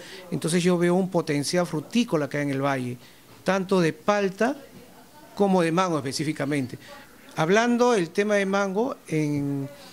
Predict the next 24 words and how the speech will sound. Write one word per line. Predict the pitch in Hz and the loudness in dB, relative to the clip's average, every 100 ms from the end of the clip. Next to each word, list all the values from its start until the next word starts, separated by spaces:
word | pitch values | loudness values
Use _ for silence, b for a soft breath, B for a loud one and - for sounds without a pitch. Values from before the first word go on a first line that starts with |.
| B B - - - - | B B -20 -20 -8 -2
la | 156 | 0
exportación | 165 143 156 208 | 0 0 0 2
de | 208 | 2
mango | 202 196 196 202 240 | 2 0 2 0 0
a | 165 | 0
nivel | 156 170 | 2 2
nacional | 190 185 180 180 | 0 0 0 2
lo | 180 | 0
tenemos | 160 156 165 175 180 - - | 0 0 2 2 0 -4 -8
desde | 151 143 147 | -4 -2 -2
el | |
mes | 143 180 | -2 0
de | 196 | 0
noviembre | 196 196 202 208 196 208 226 B B B B | 2 4 4 2 2 0 -4 B B B B
hasta | 156 - 151 | -6 -2 0
abril. | 180 165 131 - - - | 2 0 -4 -18 -20 -4
De | 160 | -2
noviembre | 151 156 180 214 208 | 2 2 2 2 2
a | |
enero | 202 202 196 208 - - - | 2 0 0 -2 -6 -20 -8
y | 156 139 - | -6 -6 -2
inicio | 165 196 196 226 | 0 2 2 2
de | 202 | 2
febrero | 196 190 196 208 190 | 2 2 4 2 0